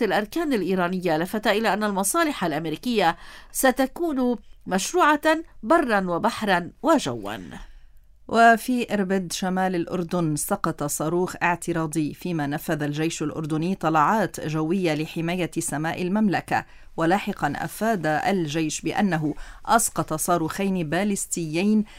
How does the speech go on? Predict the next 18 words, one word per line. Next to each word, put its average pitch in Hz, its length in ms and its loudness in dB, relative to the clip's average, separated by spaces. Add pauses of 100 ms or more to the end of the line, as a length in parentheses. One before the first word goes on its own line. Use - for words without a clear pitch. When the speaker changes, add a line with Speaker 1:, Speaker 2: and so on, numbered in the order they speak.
(180)
Speaker 2:
استهدفا 190 600 2
الأراضي 180 500 2
الأردنية، 170 920 0
وتم 151 440 0
تعليق 190 500 0
حركة 214 560 -2
الطيران 196 720 4
كإجراء 202 760 0
احترازي. 262 680 0 (460)
Speaker 1:
وفي 247 400 8
وقت 349 220 0
أوصت 233 460 2
السفارة 233 560 0
الأمريكية 185 580 0
في 196 180 -2
دول 196 420 0
خليجية 180 640 2
رعاياها 185 800 2